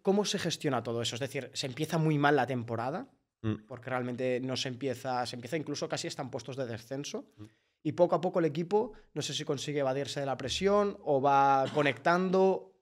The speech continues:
Speaker 1: o finalmente consigue el, el objetivo en este caso.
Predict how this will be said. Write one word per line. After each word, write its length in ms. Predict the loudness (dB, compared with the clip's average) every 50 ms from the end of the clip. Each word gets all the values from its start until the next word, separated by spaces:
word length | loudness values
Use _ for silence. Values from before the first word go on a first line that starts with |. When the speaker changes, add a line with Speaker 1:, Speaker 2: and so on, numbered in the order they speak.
| _ -4
Speaker 1:
o 60 | -4
finalmente 500 | -2 -2 -2 -2 0 0 0 0 -2 -2
consigue 600 | -2 -2 -2 -2 -4 -4 -4 -2 -2 -2 -2 -2 -8 _ _ _ _ _
el, 260 | _ -4 -2 -2 -2 0
el 140 | -2 0 0
objetivo 420 | -2 -4 -6 -8 -6 -4 -2 -2
en 60 | -2
este 200 | -2 -4 -6 -6
caso. 280 | -4 -4 -2 -2 -4 -6